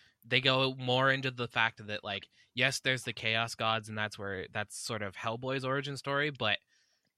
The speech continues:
this, this universe that they're building has all sorts of other mythos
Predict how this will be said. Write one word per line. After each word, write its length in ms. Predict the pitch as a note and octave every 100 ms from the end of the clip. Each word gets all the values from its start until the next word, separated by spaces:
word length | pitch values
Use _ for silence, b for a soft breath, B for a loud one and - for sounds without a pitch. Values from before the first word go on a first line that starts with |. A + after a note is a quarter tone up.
| _ _ A#2+
this, 300 | A#2+ - -
this 180 | B2 A2
universe 520 | A2+ C3+ C#3 B2+ A#2+
that 100 | A2+
they're 140 | A#2 G#2+
building 400 | A2+ A#2 A2+ G2+
has 320 | A2 G#2 - _ -
all 260 | C3 C3
sorts 320 | - B2 A#2+ A#2+
of 140 | G#2+ - A#2+
other 600 | A#2+ A#2 A2+ G#2+ G2 - _ _ _ _ _ _ _ _ _ _ _ _ - - -
mythos 800 | B2 B2 B2+ A2+ G#2 - -